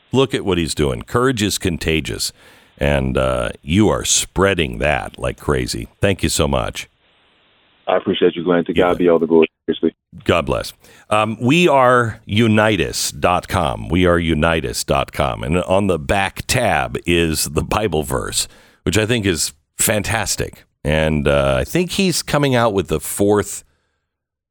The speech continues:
Speaker 1: iteration of the, uh, Judah one. There's,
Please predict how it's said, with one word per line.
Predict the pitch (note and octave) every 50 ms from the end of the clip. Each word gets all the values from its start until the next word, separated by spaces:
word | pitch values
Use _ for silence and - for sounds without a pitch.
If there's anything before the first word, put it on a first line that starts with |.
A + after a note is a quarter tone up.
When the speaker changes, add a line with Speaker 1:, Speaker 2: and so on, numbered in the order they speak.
| _ _ _ _ _
Speaker 1:
iteration | - G2+ G2+ G2 G2 G#2 G#2 - G#2+ G2+ G#2 G2+
of | F#2+ F#2 E2 - - - E2 D#2 F2
the, | F2 F2+ F2 F2 E2+ D#2+ D#2
uh, | D2+ D2+ C#2+ D2 D2 C#2
Judah | C2+ C#2+ D#2 F2+ F#2 F2 F2 E2+ D#2+
one. | D2+ D2 E2 E2+ E2 E2 E2
There's, | C#2+ C2+ C2+ B1+ - - - -